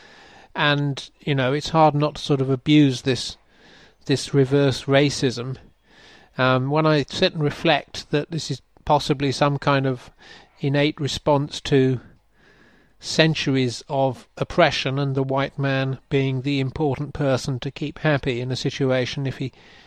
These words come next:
potentially controls an empire's army. Um, Bengalis by culture are very hospitable to guests, and it's, it's sometimes slightly uneasy mix of the two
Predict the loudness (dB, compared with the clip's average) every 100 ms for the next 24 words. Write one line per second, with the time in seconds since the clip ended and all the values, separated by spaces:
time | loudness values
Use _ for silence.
0 | _ -8 0 0 0 -4 -6 -4 -6 2
1 | 4 4 2 -2 -2 -2 -2 -2 -2 -2
2 | 0 2 2 0 -2 _ _ _ -20 _
3 | -6 0 2 0 -4 -12 -4 0 2 2
4 | 2 0 -2 -10 _ -16 -6 -4 -2 2
5 | 2 2 -2 0 2 2 4 2 -2 -4
6 | -6 -4 -8 -8 -8 -4 -4 -4 -10 -12
7 | -8 -6 -6 -10 -12 -6 -6 0 0 0
8 | 2 2 0 -4 -12 -20 -20 -20 -12 0
9 | 2 2 2 2 2 2 0 -2 -2 -2
10 | -4 -10 -10 -6 -4 -2 -2 -6 -12 -2
11 | 4 4 4